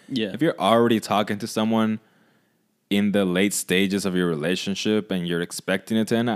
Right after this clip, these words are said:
Speaker 2: that, to me, that's still like, what the fuck is wrong with you? Like,
Speaker 1: Yeah.
Speaker 2: have the common decency to just wait
Speaker 1: Yeah,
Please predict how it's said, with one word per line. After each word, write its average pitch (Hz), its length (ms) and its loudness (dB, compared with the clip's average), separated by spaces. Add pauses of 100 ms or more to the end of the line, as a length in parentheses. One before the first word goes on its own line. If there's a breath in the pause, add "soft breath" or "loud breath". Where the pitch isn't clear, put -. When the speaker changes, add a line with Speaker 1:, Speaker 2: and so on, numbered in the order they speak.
(140)
Speaker 2:
that, 95 160 -4
to 107 100 -8
me, 139 120 0
that's 113 180 0
still 110 220 -2
like, 87 180 -4
what 147 160 -6
the - 80 -8
fuck - 340 -6
is 92 140 -6
wrong 92 180 0
with 113 160 -4
you? 82 120 -8
Like, 73 240 -10
Speaker 1:
Yeah. 95 240 -4 (160)
Speaker 2:
have 131 180 -2
the 110 80 0
common 113 380 0
decency 98 500 -2
to 90 140 -8
just 101 340 -4 (260)
wait 92 800 -2
Speaker 1:
Yeah, 180 220 0